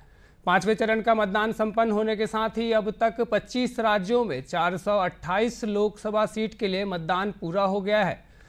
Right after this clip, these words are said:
अरुणाचल प्रदेश, सिक्किम, आंध्र प्रदेश और ओडिशा की तिरसठ विधानसभा सीट के लिए भी मतदान संपन्न हो गया है।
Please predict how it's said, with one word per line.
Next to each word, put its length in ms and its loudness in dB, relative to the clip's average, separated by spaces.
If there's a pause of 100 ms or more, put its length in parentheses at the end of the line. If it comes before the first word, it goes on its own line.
(160)
अरुणाचल 440 2
प्रदेश, 380 0
सिक्किम, 580 -2
आंध्र 300 -4
प्रदेश 380 0
और 120 0
ओडिशा 440 2
की 360 -2 (300)
तिरसठ 460 2
विधानसभा 680 0
सीट 320 -4
के 140 -4
लिए 140 4
भी 160 -2
मतदान 460 -2
संपन्न 460 -2
हो 160 0
गया 220 0
है। 300 -6